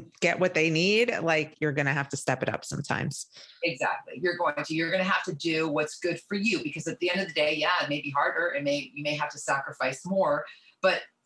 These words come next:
Speaker 2: you're in control. You're in control of the time that you have. So all of these things are intertwined because they're just all beliefs. Every,
Speaker 1: Mm-hmm.
Speaker 2: every little one of those is just a belief running behind in your subconscious mind, controlling your behaviors and your,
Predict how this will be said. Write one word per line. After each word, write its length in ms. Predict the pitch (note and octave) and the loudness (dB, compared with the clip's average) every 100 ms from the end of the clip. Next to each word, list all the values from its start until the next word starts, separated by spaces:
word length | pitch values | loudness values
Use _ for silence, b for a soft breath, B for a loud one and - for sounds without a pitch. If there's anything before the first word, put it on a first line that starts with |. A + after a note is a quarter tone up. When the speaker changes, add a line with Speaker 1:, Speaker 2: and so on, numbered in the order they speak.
| - | -4
Speaker 2:
you're 280 | D#3 C4+ C4+ | 2 4 4
in 100 | C4 | 2
control. 600 | A#3+ - G4 F#4+ - - | -2 -2 0 0 -2 -6
You're 280 | E3+ A#3 C4+ | 0 2 2
in 100 | C4 | 2
control 460 | C4 - A3+ A3 G#3 | 0 0 2 2 2
of 80 | |
the 80 | F3+ | -2
time 320 | - F#3 E3+ | -2 0 0
that 160 | D3 D3+ | -2 -4
you 200 | D#3 D3+ - | -4 -4 0
have. 180 | C#3 - - - B B | 0 0 -4 -14 B B
So 240 | - G#3 - | -2 0 4
all 260 | F3+ A3 B3 | 6 6 4
of 140 | F3 | 2
these 240 | G3 F#3+ | -2 -4
things 480 | - B3+ F3+ F3 - F3 | 0 0 2 -4 -2 0
are 100 | E3 | 0
intertwined 480 | D#3 G3 D4 A3+ F#3 | -2 -2 0 0 -2
because 220 | A#3+ A#3+ | -4 -2
they're 100 | A#3+ | -4
just 180 | C#4+ F#3+ | -4 -4
all 100 | F3 | -2
beliefs. 680 | E3 F3+ - - - - _ _ E3+ | -4 -4 -8 -12 -18 -20 _ _ -4
Every, 180 | F3+ E3 | 2 2
Speaker 1:
Mm-hmm. 260 | D#3+ D3 F#3 - _ - | 4 2 0 -4 _ -2
Speaker 2:
every 220 | F#3 A#3+ | 0 0
little 220 | A#3+ A#3+ A#3+ | 2 2 2
one 120 | A#3+ | 0
of 80 | E3+ | 2
those 460 | C#3+ - - - B B B | 0 0 -8 -14 B B B
is 120 | E3 | -2
just 180 | F3+ F3+ | 0 -2
a 40 | |
belief 520 | C#3 E3 E3+ F#3+ F#3+ - - | -2 0 0 -2 -4 -12 -10
running 600 | D#3+ E3+ E3+ E3+ F3 - | 0 0 0 -4 -8 -6
behind 580 | D#3+ D#3+ E3 F3+ F#3 - | -2 2 2 0 -4 -4
in 80 | |
your 140 | E3 D#3+ | -4 -4
subconscious 720 | - F3 - F3 E3+ G3 - | 0 -2 0 -2 -2 -6 -4
mind, 440 | E3+ D3+ C#3+ C#3+ - b b | 0 0 0 -2 -8 b b
controlling 520 | - E3 - D#3+ E3 D#3+ | -6 -4 0 0 0 -2
your 120 | D#3 | -4
behaviors 440 | D#3+ D#3+ D#3 E3+ | -2 -2 -2 -2
and 120 | F#3+ | -2
your, 160 | F#3+ | 0